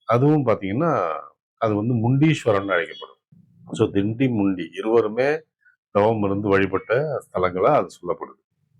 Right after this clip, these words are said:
இதுல இந்த திண்டீஸ்வரன் தான் இவரு இருந்த கோவில். அங்க இருக்கிற யாகசாலையை தான் வந்து அவங்க, ஆ, சுத்தப்படுத்தி அவருக்கு கொடுத்தாங்க. இதை சொன்ன உடனே சரி அப்படின்னு வந்து இவங்க ஒத்துக்கிறாங்க.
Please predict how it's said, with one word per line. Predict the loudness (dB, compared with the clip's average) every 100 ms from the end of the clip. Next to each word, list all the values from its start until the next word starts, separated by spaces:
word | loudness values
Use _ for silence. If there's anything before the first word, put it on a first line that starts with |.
| 0
இதுல | 2 4 4 2
இந்த | 4 4 4 2
திண்டீஸ்வரன் | 0 0 0 -2 -6 -6 -2
தான் | -2 -4 _ _ _ _
இவரு | -2 0 2 0 0 -4 -10 -6
இருந்த | -4 -2 -2 -2
கோவில். | -2 -4 -6 _ _ _ _ _ _ _ _ _ _ _ -4
அங்க | 2 4
இருக்கிற | 4 2
யாகசாலையை | 4 4 2 0 0 2 0
தான் | 2 0
வந்து | 0 -4 -2
அவங்க, | -2 -2 -6 -8 -8 _ _ _ -6
ஆ, | -4 -2 -2 -4
சுத்தப்படுத்தி | -4 -2 0 -2 -6 -2 0
அவருக்கு | 0 -2 -16
கொடுத்தாங்க. | -16 -8 -8 -8 _ _ _ _ _
இதை | 0 2
சொன்ன | 2 2
உடனே | 2 2 0
சரி | 2 4 4 2 0 -8 _ -4
அப்படின்னு | -4 0 0 0
வந்து | -2 0 2
இவங்க | 0 -4
ஒத்துக்கிறாங்க. | -6 -6 -2 -2 -2